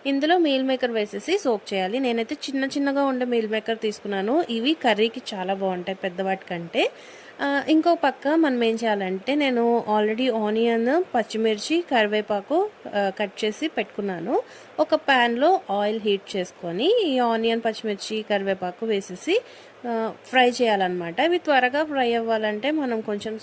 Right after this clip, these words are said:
salt and, ఆ, పసుపు వేసుకోవాలి. ఆ, పసుపు, సాల్ట్ వేసుకున్న తర్వాత మనకి ఈజీగా కుక్ అవుతుందన్నమాట. అందుకని ఒకసారి కలిపేసుకొని మూత పెట్టేసుకొని ఇవి చక్కగా ఉడకాలి. ఇవి ఉడికే లోపల మనం నెక్స్ట్ ఏం చేయాలంటే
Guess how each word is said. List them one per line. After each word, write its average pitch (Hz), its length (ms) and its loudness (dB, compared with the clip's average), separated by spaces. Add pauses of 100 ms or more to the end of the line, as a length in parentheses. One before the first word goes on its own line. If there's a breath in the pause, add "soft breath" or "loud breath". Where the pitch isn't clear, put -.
salt 190 280 -6
and, 277 460 -4
ఆ, 214 60 0
పసుపు 214 440 -6
వేసుకోవాలి. 190 720 -2 (380 loud breath)
ఆ, 233 220 2
పసుపు, 294 340 0
సాల్ట్ 277 360 2
వేసుకున్న 247 480 2
తర్వాత 220 580 -2 (1120)
మనకి 262 480 2
ఈజీగా 269 400 2
కుక్ 254 340 -4
అవుతుందన్నమాట. 180 680 -4
అందుకని 196 680 -2 (380 loud breath)
ఒకసారి 277 640 2 (100)
కలిపేసుకొని 214 800 0 (280)
మూత 214 240 0
పెట్టేసుకొని 196 760 -2
ఇవి 359 140 2
చక్కగా 220 500 -2
ఉడకాలి. 196 760 -2 (320 loud breath)
ఇవి 320 260 2
ఉడికే 302 360 0
లోపల 285 380 0
మనం 254 360 0
నెక్స్ట్ 226 340 -4
ఏం 220 240 -2
చేయాలంటే 185 840 -2